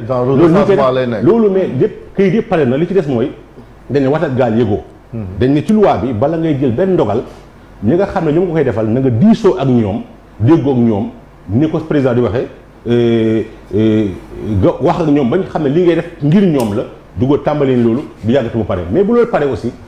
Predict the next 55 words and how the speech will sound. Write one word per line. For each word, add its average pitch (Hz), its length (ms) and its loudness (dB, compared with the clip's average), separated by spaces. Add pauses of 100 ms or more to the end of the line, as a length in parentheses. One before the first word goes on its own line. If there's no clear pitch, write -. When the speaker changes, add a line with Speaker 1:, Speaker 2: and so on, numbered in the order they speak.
(180)
Speaker 2:
am 131 80 0
na 131 60 4
ñaari 160 340 0
ponk 123 280 -2
yu 110 60 0
des. 98 80 -2 (580)
Beneen 190 260 2
ponk 165 300 -4
ba 113 120 0
mooy 117 280 2 (460)
nooy 156 240 2
fexee 151 340 -2
ba 123 120 2 (440)
li 127 220 2
loi 185 240 4
bi 139 120 0
joxe, 101 200 -2 (400)
décret 180 300 2
yi 147 100 0
joxe 135 240 -2
ko, - 80 -12
arrêté 165 180 -2
yi 143 60 0
joxe 123 200 0
ko, 190 140 -4 (480)
ñu 107 100 2
jëfee 143 300 2
ko. 427 160 -2 (420)
Ñaata 147 360 0
loi 143 300 2
ak 123 100 -2
décret 139 240 0
yi 127 40 -2
am 110 100 -6
te 104 60 -4
jëfewuñ 139 340 0
ko, 240 120 -10 (640)
xam 180 160 0
kii 156 140 4
bi 127 100 -2
rek 165 80 2
wane 160 160 2
ko 156 100 0
nii 139 100 2
rek, 123 120 0 (440)
portale 147 340 0
ko, 120 120 -2
mel 147 140 0
ni 160 60 0
ko 156 100 -6
ko 156 80 0
nataal 143 260 -2
def 139 140 -6
sa 135 60 -4
nii, 110 220 0